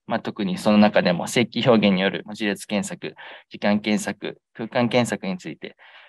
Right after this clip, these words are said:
あの、実際にコードを見せていた-、あの、コードを見せていただきながら、えっと、まあ、じ-、実用、実-、実際に使った例を、えっと、紹介していただいたということで、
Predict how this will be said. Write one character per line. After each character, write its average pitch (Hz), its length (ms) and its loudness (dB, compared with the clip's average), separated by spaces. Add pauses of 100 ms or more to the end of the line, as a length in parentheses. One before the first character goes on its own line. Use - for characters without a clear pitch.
(140)
あ - 80 -18
の、 80 220 -6
実 104 220 -8
際 104 120 2
に 98 180 0
コ - 180 0
ー 104 40 2
ド 92 140 -2
を - 120 -8 (600)
見 - 100 -12
せ - 160 -8
て - 160 -12
い 92 80 -10
た-、 - 120 -6 (720)
あ 98 100 -14
の、 92 180 -6 (340)
コ - 160 -2
ー - 20 2
ド 98 60 4
を - 20 6
見 101 80 4
せ 113 80 -2
て 101 80 -4
い 92 40 -4
た 117 100 0
だ 123 100 2
き 139 80 -2
な 135 100 4
が 110 80 6
ら、 78 160 2 (460)
え 92 100 -16
っ 92 80 -18
と、 82 440 -8 (800)
ま 107 120 -8
あ、 90 40 -8
じ-、 95 240 -10
実 104 300 -8
用、 98 260 0
実-、 - 340 -18 (120)
実 104 180 -16
際 104 180 -2
に 101 60 -2
使 - 180 -4
っ 101 80 -2
た 92 140 -8
例 78 220 -8
を、 - 180 -12 (220)
え - 180 -16
っ - 100 -20
と、 73 380 -18
紹 101 140 -8
介 - 160 -10
し - 60 -14
て 104 80 -8
い 98 60 -10
た 98 120 -6
だ 92 100 -2
い 87 60 -6
た 87 100 -12
と 85 100 -16
い 80 40 -14
う 80 40 -16
こ - 120 -18
と 90 120 -16
で、 78 160 -16